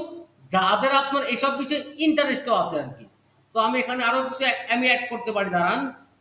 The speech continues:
উম, এই তো হায়ার এডুকেশন,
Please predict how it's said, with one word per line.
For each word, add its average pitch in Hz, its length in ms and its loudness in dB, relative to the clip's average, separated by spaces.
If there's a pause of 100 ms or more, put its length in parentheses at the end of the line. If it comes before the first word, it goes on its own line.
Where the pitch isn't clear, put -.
(320)
উম, 202 460 -2 (2000)
এই 190 160 -6
তো 226 120 0
হায়ার 214 280 6
এডুকেশন, 214 320 -4